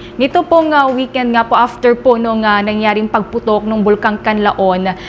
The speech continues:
nakapagtala po dyan sa May Negros na mga insidente ng ashfall. As of the moment, meron pa rin po ba ito?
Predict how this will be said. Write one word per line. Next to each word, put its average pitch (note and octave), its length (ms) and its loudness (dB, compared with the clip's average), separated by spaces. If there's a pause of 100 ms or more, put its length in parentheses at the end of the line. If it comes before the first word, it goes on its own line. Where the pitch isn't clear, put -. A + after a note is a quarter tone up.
(120)
nakapagtala C4 800 0
po A#3 240 2
dyan A3 320 0
sa B3 80 -4
May G#3+ 180 2
Negros G3+ 540 2
na A3 80 2
mga G#3 580 0
insidente G#3 480 -2
ng F#3+ 220 -4
ashfall. G#3+ 720 -2 (160)
As B3 240 -2
of A3 240 0
the B3 100 2
moment, A#3 460 2
meron C4 240 0
pa C4+ 100 2
rin A3+ 140 -2
po A3+ 180 -2
ba F3 160 0
ito? F3 300 -6